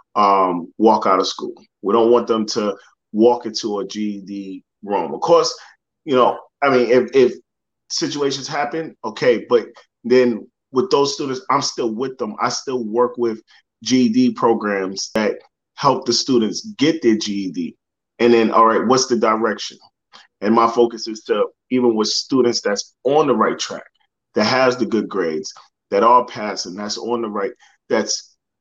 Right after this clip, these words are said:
going, you know, to get their diploma. Okay, what's next? So I created this program called What's Next? Oh, well, I gotta,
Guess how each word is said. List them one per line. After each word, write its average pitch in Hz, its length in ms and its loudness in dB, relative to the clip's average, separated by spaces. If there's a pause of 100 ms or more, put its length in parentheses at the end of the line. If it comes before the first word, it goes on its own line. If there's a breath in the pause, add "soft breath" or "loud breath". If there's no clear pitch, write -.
going, 127 520 2 (360)
you 127 140 0
know, 98 280 2 (100)
to 117 120 -6
get 113 240 0
their 107 120 -6
diploma. 104 500 -10 (500)
Okay, 110 240 0
what's 104 380 0
next? - 480 -6 (800 soft breath)
So 110 220 2
I 113 120 6
created 123 440 4
this 113 240 -2
program 180 480 -2
called 120 420 0 (720 soft breath)
What's 127 280 2
Next? - 420 -6 (720)
Oh, 127 220 4
well, 117 160 4
I 113 140 0
gotta, 113 320 -4